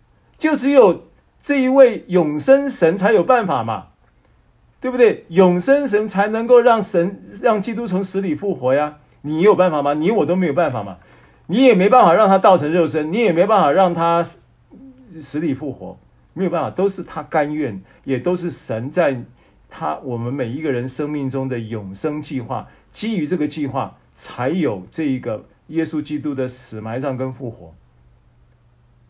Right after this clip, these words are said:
所以救恩完全是神的工作，完全是神主动发起的。你不要再想用肉体来加工、来帮神的忙、来成全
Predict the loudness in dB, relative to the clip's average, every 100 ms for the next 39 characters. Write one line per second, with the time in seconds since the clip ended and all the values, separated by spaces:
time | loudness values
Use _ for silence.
0 | _ _ _ _ -6 -6 0 4 4 2
1 | -2 -12 _ 2 4 2 -2 -4 -4 -8
2 | -10 -6 -6 -4 -4 -4 -4 _ _ _
3 | _ -8 -6 -6 -8 -6 -6 -4 -6 -8
4 | -10 -12 -8 -8 -10 -14 -8 -6 -6 -6
5 | -8 -8 -12 -20 -20 _ _ _ _ _
6 | _ _ _ _ -6 -6 0 4 6 6
7 | 4 -2 -4 -6 -4 -4 -2 -2 -2 -4
8 | -14 -16 -12 -10 -10 -6 0 0 -2 -6
9 | -6 -4 -6 -4 -4 -4 -8 -12 -8 -8
10 | -8 -10 -10 -10 -10 -10 -10 -10 -12